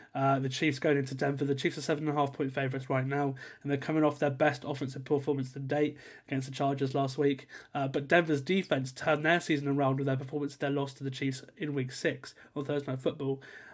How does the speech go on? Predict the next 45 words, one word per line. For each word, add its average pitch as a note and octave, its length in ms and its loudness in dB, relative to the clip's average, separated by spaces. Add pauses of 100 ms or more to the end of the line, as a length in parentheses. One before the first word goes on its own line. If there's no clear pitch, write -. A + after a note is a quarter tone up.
Um, C#3+ 380 0
A E3+ 120 10
F E3 80 8
C E3 100 -2
West D#3+ 180 6
games D3+ 220 4
are - 20 0
always D3+ 320 6
weird. D3+ 380 12
They're D3 180 -2
either C#3+ 220 2
shootouts, C#3+ 600 2
sometimes D#3+ 500 -2
a C3+ 40 0
blowout, C3+ 520 2 (380)
um, C#3+ 340 4
and C#3+ 160 0
then C3 80 4
quite C3+ 240 4
a C#3 40 4
lot D3 240 4
of C#3+ 40 0
the C3 120 -2
time C3+ 200 2
it's C3+ 100 -2
weird, C#3 380 6
low-scoring C3 540 0
games, C3+ 420 -2 (340)
um, C#3 320 0
like C3+ 200 2
the C3+ 40 0
last C3+ 300 4
meeting C#3+ 180 0
between C#3 220 0
these C3+ 140 2
two C3 180 -2
teams C3 320 0
on, C#3 240 -4
on C3+ 160 -4
Thursday C3+ 320 -2
night, C3+ 200 0
as C#3 80 -2
I C3+ 60 0
said. C3+ 320 -4 (480)
Um, E3 380 6